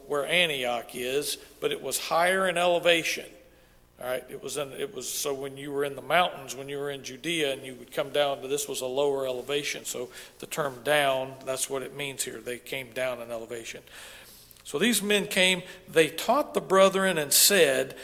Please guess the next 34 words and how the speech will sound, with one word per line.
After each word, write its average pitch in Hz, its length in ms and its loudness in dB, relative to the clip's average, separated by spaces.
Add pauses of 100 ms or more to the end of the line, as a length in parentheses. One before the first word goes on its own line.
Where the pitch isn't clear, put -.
(140)
'Except - 560 4
ye 214 120 -2
be 202 200 0
circumcised 156 1120 6
after 180 380 0
the 175 100 -2
manner 175 360 2
of 151 160 -2
Moses, 165 680 4 (300)
ye 185 400 0
cannot 165 500 0
be 190 160 0
saved.'" - 720 0 (640)
All 123 60 -14
right. 127 180 -10 (280)
So - 160 -4
we've 262 360 -2
been 202 200 0
going 190 340 2
through, 170 720 0 (320)
and 135 140 -10
we've 139 360 -10
been 156 200 -2
in 151 100 -6
Galatians 180 840 0
for - 160 -10
two 170 200 -6
or 170 60 -2
three 165 260 -6
weeks. 160 400 -6
We've 135 240 -12
been 147 180 -4
in 123 140 -12
Romans, 170 720 0